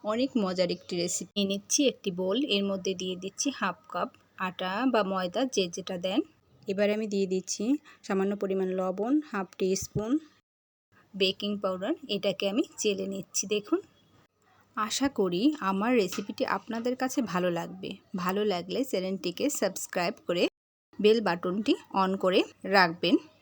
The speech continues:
পরবর্তী ভিডিও সবার আগে পাওয়ার জন্য। চেলে নিলাম। এর মধ্যে দিয়ে দিচ্ছি হাফ কাপ চিনি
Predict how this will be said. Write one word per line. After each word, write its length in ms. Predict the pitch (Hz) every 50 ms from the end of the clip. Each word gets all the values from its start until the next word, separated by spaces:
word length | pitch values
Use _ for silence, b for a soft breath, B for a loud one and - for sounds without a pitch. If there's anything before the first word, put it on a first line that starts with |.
| B B B B B -
পরবর্তী 540 | 190 190 202 202 214 269 311 - - - 220 180 180
ভিডিও 220 | 165 170 175 208 302 - -
সবার 280 | - 208 175 175 175 170 170
আগে 140 | 170 196 330 - - - -
পাওয়ার 260 | 190 170 160 160 160 160 -
জন্য। 220 | 170 160 156 160 160 165 170 - B B B B B -
চেলে 200 | 214 202 180 180 170
নিলাম। 240 | 175 175 180 220 285 302 - 196
এর 100 | 190 196 196
মধ্যে 240 | 208 208 202 214 233 220 214
দিয়ে 140 | 214 220 208
দিচ্ছি 260 | 220 220 220 - - 269 -
হাফ 180 | - 190 175 - - -
কাপ 140 | 180 180 180 - -
চিনি 260 | - 196 180 185 220